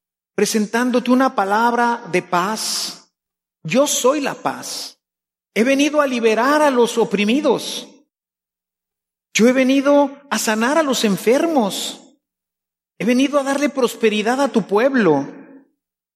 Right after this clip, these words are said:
He venido para que tengas vida y la tengas en abundancia. ¿Lo escucharemos nosotros?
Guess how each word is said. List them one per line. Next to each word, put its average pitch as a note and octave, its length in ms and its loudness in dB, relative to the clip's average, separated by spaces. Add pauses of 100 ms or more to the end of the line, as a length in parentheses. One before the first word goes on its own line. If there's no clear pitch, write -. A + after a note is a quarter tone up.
He G#3+ 100 0
venido D4+ 320 2
para C4 220 -2
que A#3+ 120 -4
tengas C#4 340 0
vida D#4 220 -2
y - 20 -4
la C#4 160 -2
tengas C#4 300 -2
en A#3+ 80 -2
abundancia. A#3+ 880 -2 (2500)
¿Lo C3+ 80 2
escucharemos C#3+ 640 -2
nosotros? D#3 720 -2